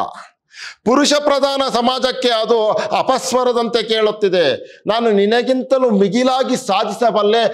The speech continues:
ನಿನಗಿಂತಲೂ ಮಿಗಿಲಾಗಿ ನಿಲ್ಲಬಲ್ಲೆ ಅನ್ನುವಂಥ ವಿಚಾರಗಳು ಪುರುಷ ಸಮಾಜಕ್ಕೆ ಸಹಜವಾಗಿ ಅಪಸ್ವರ ಅಂತ ಅನ್ಸುತ್ತೆ. ಎಲ್ಲಿ ನಾವು ಕೀಳಾಗ್ಬಿಡ್ತೀವೋ ಅನ್ನುವಂಥ ಭಾವನೆ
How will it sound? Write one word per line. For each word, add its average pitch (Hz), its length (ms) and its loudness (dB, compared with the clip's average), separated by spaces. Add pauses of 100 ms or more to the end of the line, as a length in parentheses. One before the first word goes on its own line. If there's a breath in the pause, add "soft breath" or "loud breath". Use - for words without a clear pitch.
(160 loud breath)
ನಿನಗಿಂತಲೂ 220 680 0
ಮಿಗಿಲಾಗಿ 175 680 0 (160)
ನಿಲ್ಲಬಲ್ಲೆ 196 640 2
ಅನ್ನುವಂಥ 156 440 -4 (220)
ವಿಚಾರಗಳು 160 540 -2
ಪುರುಷ 165 480 -4
ಸಮಾಜಕ್ಕೆ 143 480 -4
ಸಹಜವಾಗಿ 139 680 -2 (120)
ಅಪಸ್ವರ 160 440 -2
ಅಂತ 127 260 -4
ಅನ್ಸುತ್ತೆ. 120 500 -6 (460 loud breath)
ಎಲ್ಲಿ 240 220 2
ನಾವು 196 260 0
ಕೀಳಾಗ್ಬಿಡ್ತೀವೋ 196 760 0
ಅನ್ನುವಂಥ 160 420 -4 (300)
ಭಾವನೆ 175 400 0